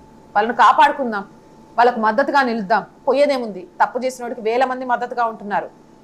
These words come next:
మంచి చేసేవాడికి ఒక్కడు మద్దతుగా నిలిస్తే తప్పేమన్నా ఉందంటారా? మీరేమనుకుంటున్నారు? మీ అభిప్రాయాన్ని కామెంట్ సెక్షన్లో తెలియజేయండి. More వీడియోస్ కోసం మన ఛానల్ వెంటనే సబ్స్క్రైబ్ చేయండి. నచ్చిందా? లైక్ చేయండి, షేర్ చేయండి, సపోర్ట్ చేయండి. చాలా మంది వీడియోస్ చూస్తున్నారండి, సబ్స్క్రైబ్ చేయడం మర్చిపోతున్నారు. Please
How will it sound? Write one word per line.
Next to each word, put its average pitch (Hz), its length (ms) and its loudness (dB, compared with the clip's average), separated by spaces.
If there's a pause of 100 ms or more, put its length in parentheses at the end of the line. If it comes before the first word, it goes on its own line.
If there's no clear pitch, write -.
(320)
మంచి 285 320 2
చేసేవాడికి 285 400 2
ఒక్కడు 294 280 0
మద్దతుగా 269 400 0
నిలిస్తే 247 320 -8
తప్పేమన్నా 233 500 -2
ఉందంటారా? 214 480 -2 (420)
మీరేమనుకుంటున్నారు? 269 1000 -2 (180)
మీ 302 80 0
అభిప్రాయాన్ని 339 460 2
కామెంట్ 285 240 0
సెక్షన్లో 302 260 -12
తెలియజేయండి. 294 400 -8 (220)
More 427 200 8
వీడియోస్ 349 260 2
కోసం 294 200 0
మన 262 100 0
ఛానల్ 226 280 0
వెంటనే 208 300 -2
సబ్స్క్రైబ్ - 480 -4
చేయండి. 127 220 -8
నచ్చిందా? 330 320 0 (420)
లైక్ 339 260 4
చేయండి, 392 220 0
షేర్ 277 260 0
చేయండి, 269 240 -4
సపోర్ట్ 247 380 0
చేయండి. 226 200 -2
చాలా 233 260 4
మంది 254 180 -2
వీడియోస్ 240 360 -8
చూస్తున్నారండి, 240 480 -4
సబ్స్క్రైబ్ 339 540 -2
చేయడం 269 180 0
మర్చిపోతున్నారు. 208 540 -2
Please 339 320 0